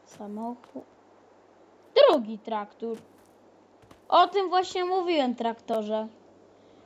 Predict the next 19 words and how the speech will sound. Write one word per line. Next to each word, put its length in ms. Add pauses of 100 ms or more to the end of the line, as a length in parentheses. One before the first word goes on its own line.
(120)
O 160
tym 280
mówiłem. 680
I 80
pamiętam, 400
że 120
dziadek 240
miał 180
też 200
kobuza, 460
ale 220
nie 80
wiem, 140
czy 140
on 140
go 100
wywiózł 360
na 120
złom. 360